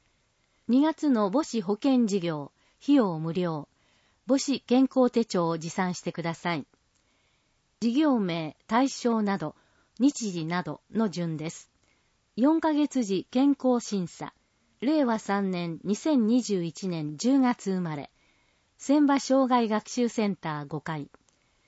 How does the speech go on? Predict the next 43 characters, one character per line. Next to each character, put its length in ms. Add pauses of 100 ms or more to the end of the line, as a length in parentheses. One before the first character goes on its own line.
(240)
九 260
日 420
水 320
曜 240
日、 200
十 240
七 240
日 320
木 280
曜 220
日。 160 (400)
受 240
付 380
十 200
三 280
時 100
か 140
ら 120
十 240
四 160
時 140
十 240
五 120
分。 360 (800)
一 80
歳 400
六 200
ヶ 160
月 300
時 300
健 280
康 200
診 280
査。 280 (480)
令 220
和 180
二 180
年、 280 (340)
二 100
千 280
二 140
十 240
年 320